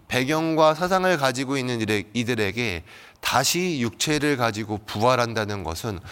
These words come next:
어, 육체는 썩어지고 없어질 것인데, 이것은 가치가 낮은 것인데 이 육체가 부활한다는 것을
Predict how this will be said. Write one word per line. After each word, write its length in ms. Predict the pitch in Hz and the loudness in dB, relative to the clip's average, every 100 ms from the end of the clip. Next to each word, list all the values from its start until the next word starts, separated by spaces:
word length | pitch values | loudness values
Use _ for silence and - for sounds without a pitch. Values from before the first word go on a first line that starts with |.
| - - - | -16 -18 -4
어, 140 | 131 127 | 0 2
육체는 580 | 143 139 202 196 185 | 0 -2 0 2 0
썩어지고 880 | 180 - 202 208 220 214 196 180 - | 0 2 2 4 2 2 0 2 2
없어질 400 | 117 - 180 156 | 0 2 4 2
것인데, 560 | - 107 95 78 80 - - _ _ - _ | 0 -4 -6 -10 -12 -14 -16 _ _ -20 _
이것은 400 | 127 139 165 170 | 0 2 2 0
가치가 540 | 151 123 123 - 147 143 | 0 0 0 0 2 2
낮은 420 | 98 113 151 170 | 2 2 0 -2
것인데 560 | 160 156 151 147 175 196 - - - | 0 -2 -2 -2 -4 -6 -16 -18 -6
이 240 | 143 127 | -2 0
육체가 440 | 123 - 160 147 143 | -2 0 0 2 0
부활한다는 840 | - 131 147 147 143 139 139 135 | 0 4 4 4 2 -2 -2 -2
것을 480 | 123 - 180 117 | -4 -2 -2 -2